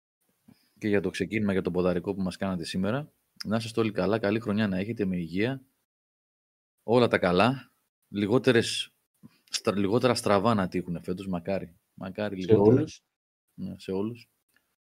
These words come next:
Speaker 1: Και θα τα λέμε εδώ. Θα συνεχίσουμε και φέτος. Και όσο μπορούμε, καλύτερα κάθε φορά.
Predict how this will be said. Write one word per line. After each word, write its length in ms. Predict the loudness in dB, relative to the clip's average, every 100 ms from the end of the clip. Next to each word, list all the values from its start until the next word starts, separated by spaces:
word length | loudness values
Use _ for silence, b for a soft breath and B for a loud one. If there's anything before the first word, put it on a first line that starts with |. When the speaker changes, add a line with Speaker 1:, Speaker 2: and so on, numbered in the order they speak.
| _ _ _ _ _ _ _
Speaker 1:
Και 140 | -6
θα 120 | -2 2
τα 140 | 4
λέμε 1120 | 4 2 0 0 -2 -2 -4 -4 -8 -10 -16 _ _ _ _ _ _ _ _ _ -4
εδώ. 420 | 0 0 0 -6 _ _ _ _ _ _ _ _
Θα 80 | -8
συνεχίσουμε 540 | -4 -4 -4 -4 -6
και 100 | -6
φέτος. 440 | -6 -8 -8 -20 _ _ _ _ _ _ _ _ _ _ _ _ _
Και 120 | -2
όσο 180 | 0 2
μπορούμε, 340 | 4 4 4 2
καλύτερα 440 | 2 2 -2 -4
κάθε 200 | -6 -10
φορά. 360 | -10 -8 -10